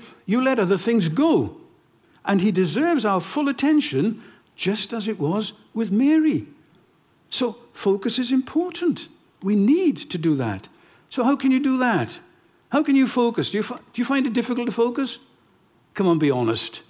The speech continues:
I find it extremely difficult to focus, 'cause as soon as I say I'm gonna focus on this, something else comes, bing, bing, bing. Yeah? I suggest you do this.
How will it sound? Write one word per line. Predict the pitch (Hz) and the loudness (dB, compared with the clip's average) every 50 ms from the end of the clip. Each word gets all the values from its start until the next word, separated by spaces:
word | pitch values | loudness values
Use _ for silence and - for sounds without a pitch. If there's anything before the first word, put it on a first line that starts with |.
| _ _ _ _ _ _ _ _ _ _ - | _ _ _ _ _ _ _ _ _ _ -2
I | 147 196 | -2 0
find | 208 202 - 185 170 160 | 0 0 0 0 2 2
it | 160 147 | 0 0
extremely | 160 147 - - - - - 170 196 240 240 233 220 202 202 196 | -2 -2 -2 -4 -4 -4 -4 0 2 2 4 4 4 4 2 2
difficult | 180 175 165 - 143 120 123 123 123 | 2 0 -2 -2 -4 -4 -4 -4 -4
to | 143 | -6
focus, | - - 110 107 107 - 147 160 156 - - - - _ _ - - _ _ _ _ _ | -6 -4 -4 -4 -2 -2 -2 -4 -4 -6 -12 -16 -20 _ _ -20 -20 _ _ _ _ _
'cause | - 151 139 | -6 -4 -2
as | 160 | -2
soon | - - 220 214 | -2 -2 0 0
as | 196 180 | 0 0
I | 185 | 0
say | 156 - 175 165 | 0 0 2 2
I'm | 160 | 4
gonna | 147 147 147 | 4 2 0
focus | - - 151 143 143 147 - | 0 0 -2 -2 0 -2 -4
on | - 117 120 | -2 0 0
this, | 139 - 127 | 0 0 0
something | - 147 156 170 170 175 | -2 -4 -2 0 0 0
else | 190 196 - - | 0 -2 -4 -4
comes, | - 110 107 104 - | -4 -6 -6 -4 -4
bing, | - 143 123 | -4 -4 -2
bing, | 107 98 101 98 117 | -4 -6 -8 -10 -10
bing. | 113 - 95 - - _ _ _ _ _ - | -10 -10 -12 -12 -14 _ _ _ _ _ -12
Yeah? | 196 220 - - _ _ - - - - _ _ _ _ _ _ _ _ _ _ _ _ _ _ _ _ _ _ _ _ _ _ _ _ _ _ | -12 -12 -12 -16 _ _ -20 -20 -20 -20 _ _ _ _ _ _ _ _ _ _ _ _ _ _ _ _ _ _ _ _ _ _ _ _ _ _
I | - 151 | -4 -4
suggest | 165 - - 147 139 185 214 214 - - - | -2 -2 -4 -4 -4 -4 -4 -4 -4 -4 -4
you | 185 | -4
do | 170 170 175 151 | -2 -2 0 0
this. | 131 113 90 - - - - | 0 -2 -4 -6 -10 -12 -14